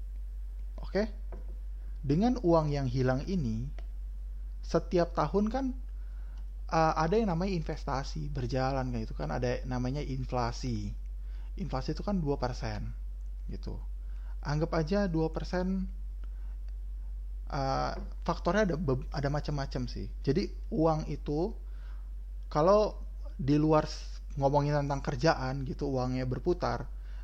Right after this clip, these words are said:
uang lu itu akan dimakan waktu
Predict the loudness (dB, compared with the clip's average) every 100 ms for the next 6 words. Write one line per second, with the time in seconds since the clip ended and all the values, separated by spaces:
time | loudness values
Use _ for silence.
0 | -4 2 4 4 4 4 6 6 6 4
1 | 4 2 0 0 0 0 0 -4 -4 -2
2 | -2 -2 -2 -2